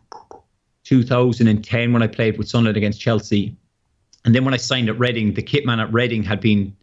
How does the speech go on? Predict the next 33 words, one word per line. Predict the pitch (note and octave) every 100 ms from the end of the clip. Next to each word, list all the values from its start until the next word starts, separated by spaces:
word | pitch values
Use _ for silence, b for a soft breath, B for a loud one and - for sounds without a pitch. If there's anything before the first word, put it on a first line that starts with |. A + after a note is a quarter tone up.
| _ -
kit | C#3
man | A2+
at | G2+
Chelsea | - A#2+ A2+ -
for | A2 A2+
about | F#2 G#2
twenty | - A2
years, | G#2 A2 A#2+ B2
and | A2+
he | G#2
knew | A2+
Lampard | A2 G#2+ F#2+ G#2 G2+
really | G2+
well. | G2 G#2+ G#2 B B _ _ -
And | G#2+
one | A#2
day | A2
he | A2
said | - A2
to | -
me, | G#2+
"Could | G#2+
you | A2
get | A2+ A2
hold | A#2+ A#2
of | A2
a | G#2+ G#2+ _ _ _
couple | - A#2+
of | -
tickets | C3+ G#2+ -
for | A2 G2+
a | - - _
particular | B2 -